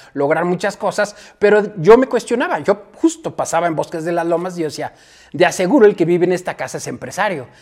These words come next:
Si mi papá hubiera sido empresario, yo sería". Entonces, al descubrir ese libro dije, "O sea, yo también puedo ser". Entonces dije, "Claro",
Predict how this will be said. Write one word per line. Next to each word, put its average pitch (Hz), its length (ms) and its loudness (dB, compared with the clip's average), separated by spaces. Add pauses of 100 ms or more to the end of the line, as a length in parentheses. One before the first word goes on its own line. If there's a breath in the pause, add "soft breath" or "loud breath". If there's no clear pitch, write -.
(140 soft breath)
Si 151 180 -6
mi 143 140 -6
papá 147 340 0
hubiera 190 200 2
sido 190 160 4
empresario, 196 600 -2 (100)
yo 123 160 -4
sería". 220 480 -6 (280 loud breath)
Entonces, 208 260 -6
al 220 80 -2
descubrir 247 460 0
ese 381 200 -2
libro 294 300 2
dije, - 380 -2 (100)
"O - 100 -2
sea, 185 140 -2
yo 208 160 2
también 208 280 -2
puedo 220 260 2
ser". 415 260 -2 (380 soft breath)
Entonces 170 440 -2
dije, 135 400 -6
"Claro", 151 420 -2